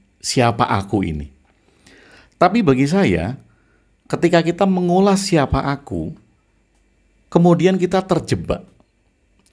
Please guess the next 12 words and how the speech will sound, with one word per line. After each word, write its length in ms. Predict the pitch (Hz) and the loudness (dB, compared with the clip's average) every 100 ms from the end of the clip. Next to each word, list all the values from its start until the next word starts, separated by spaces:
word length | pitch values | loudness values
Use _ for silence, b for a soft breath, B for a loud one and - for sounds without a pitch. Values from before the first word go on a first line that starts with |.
| _ | _
Terjebak 800 | - 117 110 104 - 131 - - | -2 -2 0 -2 2 0 0 -4
dengan 800 | - 107 92 92 110 147 160 160 135 - | -2 0 0 2 2 2 0 -4 -10 0
definisi 1200 | 101 90 - 98 95 95 - 139 156 160 147 - _ | 0 0 -2 0 0 0 -2 -2 -2 -4 -6 -12 _
tentang 400 | 120 104 123 135 | -6 -2 -2 -2
aku 400 | 143 131 - 151 - | -2 -2 0 0 2
itu. 240 | 175 175 - - _ _ _ _ _ _ _ _ _ _ - _ | -2 -4 -8 -16 _ _ _ _ _ _ _ _ _ _ -20 _
Aku 400 | 120 127 - 139 | -2 -2 0 2
ini 240 | 143 147 139 | 4 2 2
siapa? 480 | 147 127 - 76 - _ _ _ _ _ _ _ _ | 0 0 -4 -12 -12 _ _ _ _ _ _ _ _
Aku 340 | 120 123 151 | -6 0 2
ini 240 | 143 151 151 | 4 4 2
apa? 480 | 135 113 104 85 | 0 -2 -4 -8